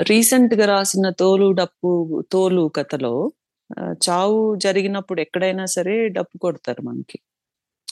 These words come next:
అయితే స్ట్రేంజ్గా, ఆ, ఈ ఇన్సిడెంట్ జరిగినప్పుడు అంటే ఈ ఒక చావు అప్పుడు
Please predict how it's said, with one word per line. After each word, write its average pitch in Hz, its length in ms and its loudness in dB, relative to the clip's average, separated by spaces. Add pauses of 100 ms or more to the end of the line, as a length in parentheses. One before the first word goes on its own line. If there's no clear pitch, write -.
అయితే 202 200 2
స్ట్రేంజ్గా, 226 1000 4 (100)
ఆ, 190 60 -4 (1300)
ఈ 196 560 4 (100)
ఇన్సిడెంట్ 214 520 4
జరిగినప్పుడు 190 680 2
అంటే 170 300 0
ఈ - 20 2
ఒక 180 220 -2 (120)
చావు 180 280 0
అప్పుడు 185 320 -4